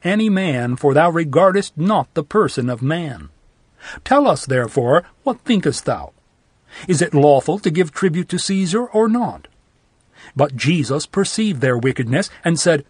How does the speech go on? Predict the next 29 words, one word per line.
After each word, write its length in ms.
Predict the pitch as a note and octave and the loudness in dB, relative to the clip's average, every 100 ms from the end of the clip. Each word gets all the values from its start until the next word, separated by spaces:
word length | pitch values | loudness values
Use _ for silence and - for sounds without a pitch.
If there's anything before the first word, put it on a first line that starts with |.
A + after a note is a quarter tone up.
| _ | _
"Why 240 | E3 G#3+ B3 | 0 2 2
tempt 480 | - G#3 F#3+ - | -2 -2 -2 -4
ye 160 | D#3 D3 | 0 2
me, 180 | C3 C#3+ | 4 2
ye 360 | G#2+ G#2 C3+ | 0 -2 -2
hypocrites? 720 | G#2+ D3+ B2 G#2+ A#2 D#2 - - _ _ _ _ _ | 0 -4 -4 -8 -10 -12 -20 -20 _ _ _ _ _
Show 320 | - G#3+ A#3 | 0 2 4
me 180 | A3+ G#3 | 4 2
the 140 | F#3 | 0
tribute 380 | - E3+ C3 C3+ | 0 -2 -2 -2
money." 360 | C3 A2 D#2 C#2+ _ _ _ _ _ | 0 0 -4 -20 _ _ _ _ _
And 100 | C3 | 0
they 100 | A#2+ | 0
brought 280 | A2 C#3 C#3+ | 4 4 4
unto 220 | D#3 D#3 | 2 0
him 180 | D3+ E3+ | 0 0
a 60 | |
penny. 460 | E3+ F#3 D3+ D#2 _ _ _ _ _ _ _ - - - | 0 -2 -4 -6 _ _ _ _ _ _ _ -20 -20 -2
And 120 | D#3+ | 0
he 80 | F3+ | 2
saith 340 | - A3 A#3+ | 2 0 2
unto 220 | G3+ F3 D#3+ | 0 0 4
them, 260 | D3+ C3 _ _ _ | 4 2 _ _ _
"Whose 300 | - C#4 A#3 | 2 2 2
is 320 | - A3 C#3+ A2+ | 0 -2 0 0
this 220 | C#3 - | -2 0
image 300 | F3+ D3+ B2 | 0 0 0
and 160 | C#3 C3+ | -2 0
superscription?" 840 | E3 D3 A#2 - D3 - - E2 | 0 0 -4 0 -2 0 -6 -6